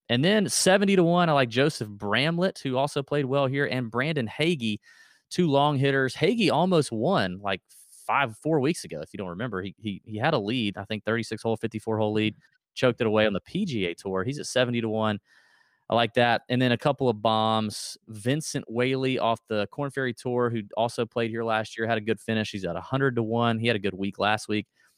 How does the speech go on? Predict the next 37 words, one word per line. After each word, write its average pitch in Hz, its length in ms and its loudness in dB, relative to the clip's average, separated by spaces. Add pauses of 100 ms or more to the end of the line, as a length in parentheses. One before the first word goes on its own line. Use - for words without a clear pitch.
(200)
And 113 120 0
then 127 80 2
our 165 140 4
boy, 123 320 4
he's 117 120 0
actually 139 280 0
been 123 100 0
on 127 80 0
the 113 60 -6
podcast 117 480 -2
before 104 260 -8
a 101 40 -2
long 117 180 -2
time 120 180 0
ago. 104 160 2
He 101 60 2
lost 110 260 2
his - 80 -14
tour 120 220 -4
card. 107 340 2 (300)
He's 101 100 -12
back 123 260 0
on 135 60 2
the 120 80 0
Korn 117 240 -2
Ferry. 110 420 0 (140)
Sebastian 120 720 -2
Kaplan 113 580 -4
at 95 80 -2
a 92 60 -2
hundred 113 300 -6
and 98 80 -10
fifty 113 340 -6
to 101 80 0
one. 95 260 -2
Long 113 380 2
hitter, 120 360 0